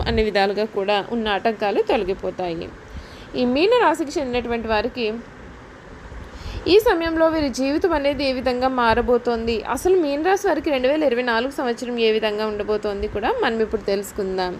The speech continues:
మీన రాశిలో జన్మించినటువంటి ఉద్యోగస్తులకు ఈ సంవత్సరం మిశ్రమ ఫలితాలు ఉంటాయండి.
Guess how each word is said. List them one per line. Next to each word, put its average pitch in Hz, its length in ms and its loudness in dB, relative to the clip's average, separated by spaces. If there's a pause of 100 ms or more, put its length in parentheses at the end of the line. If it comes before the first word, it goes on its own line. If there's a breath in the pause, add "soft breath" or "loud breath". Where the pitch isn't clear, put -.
(520 loud breath)
మీన 392 340 6
రాశిలో 320 320 2
జన్మించినటువంటి 269 720 -2
ఉద్యోగస్తులకు 330 760 2
ఈ 359 60 4
సంవత్సరం 320 440 -2
మిశ్రమ 320 320 0
ఫలితాలు 220 500 0
ఉంటాయండి. 196 760 -2